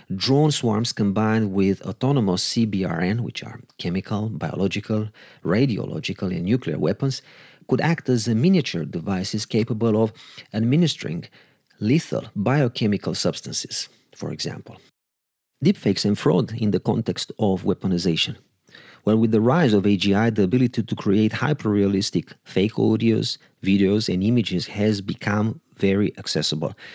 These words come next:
Well, this can be weaponized for misinformation campaigns leading to political destabilization and can also be used in various fraud schemes.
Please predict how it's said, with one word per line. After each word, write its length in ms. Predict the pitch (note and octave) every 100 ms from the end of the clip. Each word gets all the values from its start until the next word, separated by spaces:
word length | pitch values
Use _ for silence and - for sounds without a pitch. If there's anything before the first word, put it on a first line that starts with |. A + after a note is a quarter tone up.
| - -
Well, 100 | -
this 240 | - C#3 -
can 300 | - A2+ A2+
be 160 | G#2
weaponized 760 | G#2+ F#2+ C3+ - D#2 C#2+ C#2 F#2+
for 300 | - F#2+ C2
misinformation 880 | F2+ B2+ D3+ E3 - C#3 C3 B2+ C3
campaigns 560 | B2+ B2 B2 G#2 G2+ G#2+
leading 280 | G#2+ A2 G#2
to 140 | G2
political 580 | - - F#2+ C3 C#3 A#2
destabilization 880 | G#2 C3+ G#2+ G2+ G2 F#2+ G2+ - A#2+ - - - - - -
and 220 | A#2+ F3+
can 160 | - C3+
also 360 | C#3 C3 C3 B2+
be 140 | G#2
used 400 | G#2 A2 A#2+ A2
in 180 | G2 F#2+
various 480 | F#2+ A2 G#2 F2 -
fraud 340 | - F#2+ E2+
schemes. 460 | - - - -